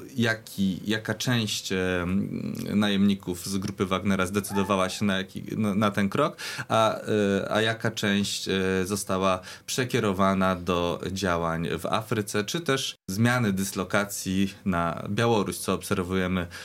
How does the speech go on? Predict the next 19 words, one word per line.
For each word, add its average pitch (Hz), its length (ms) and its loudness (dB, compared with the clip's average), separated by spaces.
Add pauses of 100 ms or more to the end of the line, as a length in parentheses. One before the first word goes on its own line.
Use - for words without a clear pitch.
(120)
obecnie, 101 480 0
ponieważ, 92 640 -2
e, 90 420 0 (440)
em, 85 600 -2
dotychczas 107 680 -2
grupa 101 320 0
Wagnera 95 440 2
korzystała 90 680 -2
z 87 440 -2 (440)
infrastruktury 101 840 0
wojskowej 92 560 -2
zlokalizowanej 90 840 0
w 90 80 -6
miejscowości 90 580 -2
Molkino 92 480 0
w - 60 -14
kraju 87 280 -2
krasnodarskim, 92 840 -2
która 95 340 -2